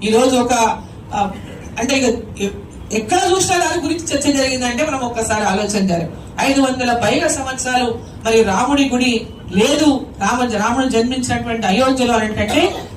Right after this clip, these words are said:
మరి ఇన్ని సంవత్సరాలకు, వందల సంవత్సరాల తర్వాత శ్రీరాముని ప్రతిష్ఠ జరిగింది అంటే అదొక కొత్త యుగానికి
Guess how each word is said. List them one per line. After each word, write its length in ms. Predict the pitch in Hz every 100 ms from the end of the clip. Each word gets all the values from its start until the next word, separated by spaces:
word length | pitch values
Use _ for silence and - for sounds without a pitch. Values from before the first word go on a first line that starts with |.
| -
మరి 100 | 233 240
ఇన్ని 180 | 269 330
సంవత్సరాలకు, 880 | 339 285 277 339 339 330 311 294 - - - - -
వందల 400 | 208 277 294 -
సంవత్సరాల 580 | 294 247 262 285 302 277 262
తర్వాత 560 | 247 247 247 233 233 - - -
శ్రీరాముని 540 | - 226 262 262 254 233
ప్రతిష్ఠ 360 | 220 269 262 247 208
జరిగింది 400 | 214 233 247 226
అంటే 240 | 214 220 294 - - - -
అదొక 300 | 202 220 226 233 214 - - - - - - -
కొత్త 240 | 240 254 240 311 269
యుగానికి 500 | 269 277 370 370 349